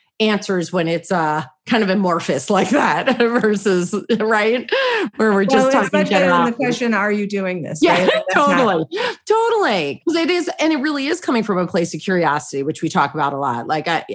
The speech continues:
Speaker 1: "Hey, I saw this article. Like, am I missing the boat here? Is this something, you know, what are you hearing about this on campus?"
Speaker 2: One of the other things that Doctor Marino talks about is the shame and the,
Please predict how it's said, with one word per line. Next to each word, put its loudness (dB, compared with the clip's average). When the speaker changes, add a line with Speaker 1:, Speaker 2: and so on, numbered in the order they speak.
Speaker 1:
"Hey, -2
I 0
saw -2
this -2
article. -2
Like, -4
am 0
I 2
missing -2
the -4
boat 0
here? -6
Is -6
this -6
something, -2
you -2
know, 0
what -2
are -2
you 0
hearing -2
about -2
this -10
on -6
campus?" -12
Speaker 2:
One 2
of -4
the 0
other 2
things -4
that -2
Doctor -2
Marino -2
talks -4
about -2
is -2
the 0
shame 0
and -2
the, -2